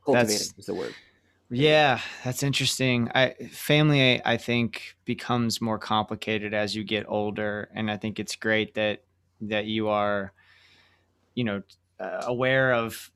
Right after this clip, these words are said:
Speaker 2: of the need to make sure that you're, you know, you're, you're supporting the people that have supported you. I, it's ju-, it's, it gets hard, man. I
Speaker 1: It does.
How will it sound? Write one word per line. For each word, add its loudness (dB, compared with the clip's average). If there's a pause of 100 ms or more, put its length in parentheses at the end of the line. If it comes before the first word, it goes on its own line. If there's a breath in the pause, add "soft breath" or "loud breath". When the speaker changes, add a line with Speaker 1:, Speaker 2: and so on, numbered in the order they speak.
(140)
Speaker 2:
of -4
the -4
need 0
to -4
make 2
sure 0
that -2
you're, 0 (180)
you -2
know, -4
you're, -4
you're -8
supporting -8
the -6
people -10
that -4
have -8
supported -8
you. 0 (180)
I, 0 (420)
it's -2
ju-, -2
it's, -4
it 0
gets -2
hard, 0
man. -4
I -4 (300 soft breath)
Speaker 1:
It -10
does. 6